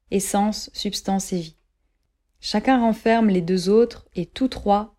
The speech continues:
sont un dans l'ineffable. Doctrine brahmanique, Upanishad.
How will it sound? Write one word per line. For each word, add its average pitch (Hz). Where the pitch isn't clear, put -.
sont -
un 196
dans 180
l'ineffable. 180
Doctrine 202
brahmanique, 185
Upanishad. 180